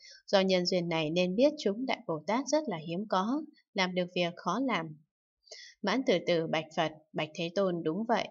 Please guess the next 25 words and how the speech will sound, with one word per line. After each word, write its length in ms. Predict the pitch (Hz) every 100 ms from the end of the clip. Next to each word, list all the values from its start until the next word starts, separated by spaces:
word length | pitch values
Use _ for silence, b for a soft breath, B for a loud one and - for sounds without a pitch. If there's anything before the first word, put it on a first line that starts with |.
| -
bạch 160 | 165 156
Thiện 180 | 190 - 190
Thể, 180 | 165 -
đúng 220 | 151 165
vậy, 200 | 214 196 - B B B
chúng 340 | - 180 208
Đại 140 | 233 233
Bồ 140 | 160 151
Tát 200 | 196 254 269
rất 140 | 311
là 140 | 254 160 170
hiếm 200 | 180 226
có, 280 | 202 226 311 254
làm 220 | 175 156
được 120 | 160 -
việc 160 | 156 151 165
khó 140 | 180
làm. 320 | 240 196 165 156 - _ _ _ B B B -
Vì 160 | 196 196 254
sao? 240 | 262 262 262 - _
Tuy 120 | 196 185
thật 140 | 180 -
không 240 | 208 185 180
có 140 | 196 202
pháp, 180 | 277